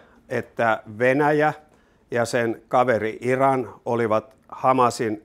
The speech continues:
raakalaismaisen rikollisen hyökkäyksen takana seitsemäs lokakuuta, mutta väitän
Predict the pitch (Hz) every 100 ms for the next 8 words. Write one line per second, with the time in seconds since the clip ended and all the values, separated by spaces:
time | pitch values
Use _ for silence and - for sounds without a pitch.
0 | - 117 113 110 113 113 98 113 107 101
1 | 113 101 - _ _ _ 120 120 123 110
2 | 104 98 98 120 101 113 95 - 87 110
3 | 117 123 113 117 113 - 95 92 - 123
4 | 143 117 135 117 - 110 - _ _ _
5 | _ _ _ - 139 - 139 139 131 104
6 | - 90